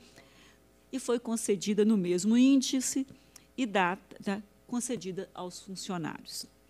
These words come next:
As inconsistências contábeis podem ser relevadas ao campo das recomendações. Nesse contexto,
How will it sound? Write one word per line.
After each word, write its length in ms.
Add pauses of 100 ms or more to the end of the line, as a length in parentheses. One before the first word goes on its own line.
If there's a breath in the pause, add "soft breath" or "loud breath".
(460 soft breath)
As 180
inconsistências 960
contábeis 1000 (580 soft breath)
podem 380
ser 460
relevadas 640
ao 100
campo 460
das 300
recomendações. 1000 (500 soft breath)
Nesse 300
contexto, 720